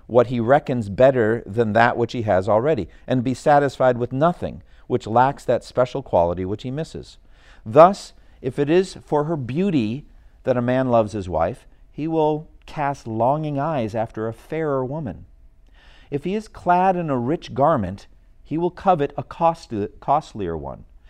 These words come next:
And no matter how rich he may be, he will envy a man richer than himself. Do we not see people every day endowed with vast estates who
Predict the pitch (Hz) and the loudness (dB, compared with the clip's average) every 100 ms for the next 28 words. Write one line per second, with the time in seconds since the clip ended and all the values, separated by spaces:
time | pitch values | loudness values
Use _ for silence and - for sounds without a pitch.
0 | - - 151 151 165 170 143 190 220 170 | -14 -4 0 2 2 2 2 4 4 4
1 | 202 208 - 185 175 180 170 143 185 143 | 2 2 -8 -6 -4 -2 -4 -4 -4 -4
2 | 120 - - - - 185 175 170 165 196 | -6 -10 -18 -20 -6 -2 0 0 -2 -2
3 | 165 151 151 156 165 165 147 175 175 170 | 0 0 0 -2 -2 -2 -2 -2 -2 -2
4 | 165 160 165 160 196 190 - - - - | -2 -4 -6 -4 -2 -2 -4 -16 -20 -20
5 | - - - - - 196 240 226 196 - | -20 -20 -20 -8 -2 0 0 0 -2 -6
6 | 185 165 170 160 170 - 123 165 117 107 | -10 -6 -8 -4 -4 0 0 0 -2 0
7 | 117 143 - - - 120 123 120 131 113 | -2 -6 -14 -18 -6 -4 2 4 4 2
8 | 87 87 139 180 190 175 - 170 120 - | -4 0 4 4 2 -8 -10 -6 -6 -6
9 | - 151 | 0 0